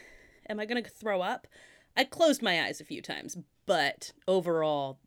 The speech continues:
it is an extremely worthwhile, extremely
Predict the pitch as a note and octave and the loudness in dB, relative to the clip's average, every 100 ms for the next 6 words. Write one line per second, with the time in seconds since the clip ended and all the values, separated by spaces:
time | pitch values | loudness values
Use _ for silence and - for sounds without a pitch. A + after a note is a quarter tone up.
0 | - D#3+ D3+ D3 E3 D3 - - G#3 A3 | -8 -8 -8 -8 -10 -8 -10 -4 -4 0
1 | A#3 A3 G3 F#3 E3+ E3+ E3+ - E3 E3 | 2 4 4 4 4 2 -2 -4 0 0
2 | - D#3+ D#3 D#3 D3+ - - - A3+ G3+ | 0 -2 0 -2 -4 -8 -10 -4 -2 0
3 | F#3 | -2